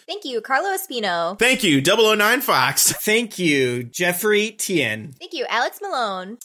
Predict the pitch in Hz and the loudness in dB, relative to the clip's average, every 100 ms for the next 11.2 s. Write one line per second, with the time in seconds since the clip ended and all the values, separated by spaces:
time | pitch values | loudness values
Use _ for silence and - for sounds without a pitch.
0 | - 190 160 101 - 135 156 170 165 117 | -6 -6 -4 -4 -2 -2 -2 -4 -4 -2
1 | 107 98 95 - - 202 214 233 254 196 | -2 -2 -6 -8 -2 -2 -2 -2 -4 -4
2 | 139 165 202 196 214 196 127 110 98 - | -2 2 2 2 0 0 0 0 -4 -10
3 | 247 247 247 262 269 277 285 269 277 302 | -8 -8 -6 -10 -10 -14 -6 -6 -4 -6
4 | 269 214 202 202 196 180 175 170 202 - | -4 -4 -4 -8 -8 -6 -4 -6 -8 2
5 | 370 466 453 453 440 415 403 381 370 359 | 6 8 8 8 8 8 8 8 6 4
6 | - 156 165 160 - 180 175 170 175 156 | 2 4 4 4 4 4 4 4 2 2
7 | 143 143 151 151 147 139 - 151 143 143 | 0 2 0 2 0 0 0 -2 0 0
8 | 131 120 110 - _ - - _ _ - | 0 -2 -6 -12 _ -20 -20 _ _ -4
9 | 135 139 143 139 135 170 175 175 156 110 | 0 2 2 0 -2 0 2 0 -2 -4
10 | 104 107 127 131 151 151 143 143 139 156 | -6 -2 -2 0 -4 -4 -6 -6 -8 -8
11 | 135 104 | -6 -8